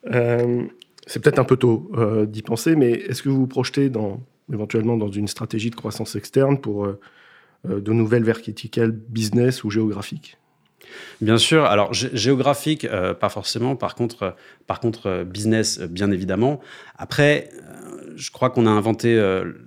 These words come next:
Speaker 2: un système, on a, on, on a formalisé, euh, le doigt mouillé. Euh, et c'est, et c'est ça qui est particulièrement important pour nous, c'est que quand on, quand on va concevoir un hôtel,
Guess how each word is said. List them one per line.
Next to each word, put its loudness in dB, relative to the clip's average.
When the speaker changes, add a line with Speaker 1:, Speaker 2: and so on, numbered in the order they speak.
Speaker 2:
un 0
système, 2
on -2
a, -4
on, -6
on -2
a 2
formalisé, 2
euh, 0
le -2
doigt 0
mouillé. 0
Euh, -6
et -4
c'est, 0
et -2
c'est 0
ça 4
qui 0
est 4
particulièrement 0
important 0
pour 2
nous, 4
c'est -2
que -6
quand -4
on, -2
quand -6
on -4
va 0
concevoir -2
un 0
hôtel, -2